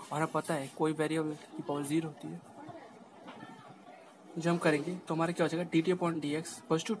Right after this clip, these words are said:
two। जैसे हमने बताया मैंने आपको कि वन के equal होता है, तो हमारा क्या हो जाएगा, यहाँ पर वन हो जाएगा और वन से multiply जिस term को करते हैं तो वही same term वापस मिल जाता है। जब इसे हम क्या करेंगे, अब हमें क्या करना है, equate करना है, तो हम डीएक्स की value निकाल लेंगे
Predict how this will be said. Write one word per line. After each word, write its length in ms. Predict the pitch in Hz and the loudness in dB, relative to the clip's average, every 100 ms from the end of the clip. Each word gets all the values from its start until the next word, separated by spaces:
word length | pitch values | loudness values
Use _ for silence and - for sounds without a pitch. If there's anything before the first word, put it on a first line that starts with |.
| - | 2
two। 140 | 143 139 - - - - - - - - | 0 0 -16 -20 -18 -18 -20 -20 -20 -4
जैसे 180 | 160 175 | -2 4
हमने 120 | 170 | 4
बताया 300 | 160 160 160 | 4 4 6
मैंने 160 | 165 165 | 6 6
आपको 220 | 160 - | 4 -2
कि 300 | - 180 180 | 0 2 2
वन 160 | 156 147 | 2 2
के 140 | 151 | 2
equal 220 | 160 160 | 4 4
होता 200 | 143 135 | 4 0
है, 140 | 139 135 | -2 -2
तो 160 | - 151 | -2 2
हमारा 180 | 156 | 2
क्या 100 | 160 | 4
हो 40 | 165 | 2
जाएगा, 160 | 156 | 2
यहाँ 100 | 160 165 | 2 2
पर 160 | 240 - | 0 -2
वन 180 | 156 160 | 4 6
हो 80 | 143 | 6
जाएगा 260 | 139 143 | 4 4
और 60 | 156 | 4
वन 160 | 139 143 | 4 2
से 160 | 165 156 147 | 2 0 2
multiply 280 | 143 - | 0 0
जिस 180 | 156 151 | -2 -2
term 120 | 156 | -4
को 100 | 147 - | -4 -4
करते 200 | - 190 | -4 -4
हैं 100 | 202 | -6
तो 80 | 151 | -4
वही 120 | 160 | -4
same 220 | - 143 | -2 -2
term 200 | 139 214 226 - | 0 -2 -2 -2
वापस 260 | 185 - - | 0 0 0
मिल 100 | 139 | 0
जाता 240 | 127 127 | -2 -6
है। 100 | 127 - - - - - | -10 -10 -18 -16 -8 4
जब 120 | 180 | 6
इसे 140 | 180 | 6
हम 60 | 190 | 4
क्या 120 | 180 | 4
करेंगे, 200 | 180 185 | 4 4
अब 400 | 190 - - 170 | 2 -2 2 4
हमें 220 | 175 190 226 | 6 4 2
क्या 140 | 180 | 0
करना 140 | 185 | 0
है, 60 | 208 180 | 0 -2
equate 280 | - 185 | 4 4
करना 220 | 185 151 139 | 4 0 0
है, 80 | |
तो 100 | 131 | -2
हम 160 | 165 180 | 0 0
डीएक्स 240 | 151 160 | 2 0
की 100 | - | 4
value 160 | 160 165 | 4 4
निकाल 260 | 156 143 139 | 6 6 6
लेंगे 260 | 147 247 | 2 -2